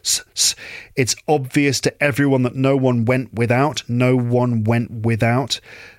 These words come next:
Because another sound, a new sound suddenly drew near," lots of S sounds, "which might signal the king to sample his supper."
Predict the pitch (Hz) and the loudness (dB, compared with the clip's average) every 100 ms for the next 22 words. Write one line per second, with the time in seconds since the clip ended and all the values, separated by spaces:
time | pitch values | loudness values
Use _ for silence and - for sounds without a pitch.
0 | - 110 123 107 110 135 147 127 - 139 | -10 -4 -2 0 0 0 0 0 0 2
1 | 143 143 147 139 - - - 113 127 147 | 2 0 -2 -6 -10 -20 -6 -2 0 0
2 | - 156 139 139 131 - - 139 139 135 | 0 2 2 0 0 0 0 0 0 -2
3 | 131 127 127 120 117 127 139 131 123 117 | -2 0 -2 0 0 0 -2 -2 -4 -4
4 | - 143 120 - - - 123 120 131 131 | -4 -2 -2 -2 -4 -4 -2 -2 -2 -4
5 | - - - - 123 - 143 151 - - | -8 -16 -18 -6 -4 0 2 2 2 2
6 | 165 147 147 135 - 151 156 123 107 - | 2 2 0 0 0 0 0 0 0 2
7 | 135 131 123 107 - 170 - 175 | 2 0 0 0 0 0 2 0